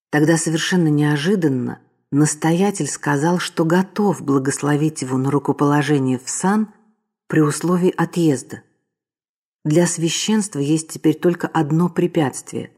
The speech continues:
Ефим холост и не имеет намерений жениться, а в Р П Ц существует традиция, почти закон,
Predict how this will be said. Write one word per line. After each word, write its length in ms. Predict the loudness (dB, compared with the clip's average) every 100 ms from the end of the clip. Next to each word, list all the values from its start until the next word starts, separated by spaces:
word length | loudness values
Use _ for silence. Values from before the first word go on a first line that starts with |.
| _ _ _ _
Ефим 420 | 0 0 2 0 0
холост 680 | -2 0 0 0 -4 _ _ _ _ _ _
и 80 | 2
не 260 | 4 4
имеет 340 | 4 2 0 0
намерений 560 | 2 2 2 2 0
жениться, 680 | 0 0 2 0 -4 -14 -16 _ _ _ _ _ _
а 140 | 4
в 60 | 4
Р 120 | 2
П 160 | 2 -2
Ц 400 | -2 -2 -2 -4 -14 _ _
существует 680 | -6 -4 -4 -4 0 0
традиция, 640 | 2 0 0 0 0 -2 0
почти 440 | -2 -4 -4 -4
закон, 680 | -2 -4 -2 0 0 -2